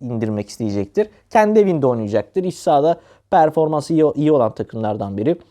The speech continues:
Deplasman takımın son oynamış olduğu iç saha maçını Altay'a karşı dört iki kaybetmişti. Ee, şöyle baktığımız zaman da. Eyüpspor da bu arada son iki maçını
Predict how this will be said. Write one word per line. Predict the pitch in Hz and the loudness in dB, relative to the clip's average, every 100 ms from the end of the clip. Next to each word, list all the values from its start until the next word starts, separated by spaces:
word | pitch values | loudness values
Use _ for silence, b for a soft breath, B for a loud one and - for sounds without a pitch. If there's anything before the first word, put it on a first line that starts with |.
| b b b | b b b
Deplasman | 143 156 180 165 - 180 180 b b b b | 0 2 4 2 2 -2 -2 b b b b
takımın | - 160 165 165 | -2 0 0 -2
son | - 170 | 0 0
oynamış | 165 160 160 - | 0 0 -4 -2
olduğu | 165 151 | -2 0
iç | 156 165 | -2 -4
saha | - - 160 | -4 0 2
maçını | 151 139 165 | 2 0 0
Altay'a | 147 151 151 151 | 4 4 4 2
karşı | 139 135 131 143 | 4 2 2 0
dört | 139 - | 0 -4
iki | 139 | -6
kaybetmişti. | 156 143 117 - - - 117 139 b b b _ | 0 2 0 -6 -14 -10 -8 -8 b b b _
Ee, | 104 101 | -4 -4
şöyle | 101 113 113 | -2 0 4
baktığımız | 113 - 123 107 110 | 2 0 -6 -8 -4
zaman | 107 104 104 | -4 -4 0
da. | 135 160 b b - | 0 0 b b 0
Eyüpspor | 208 196 - 170 175 | 0 0 -2 4 4
da | 185 156 | 4 4
bu | 151 | 6
arada | 165 156 139 | 6 2 -2
son | 165 160 | -2 -4
iki | 147 190 | -4 -2
maçını | 170 - 160 | -2 -2 -4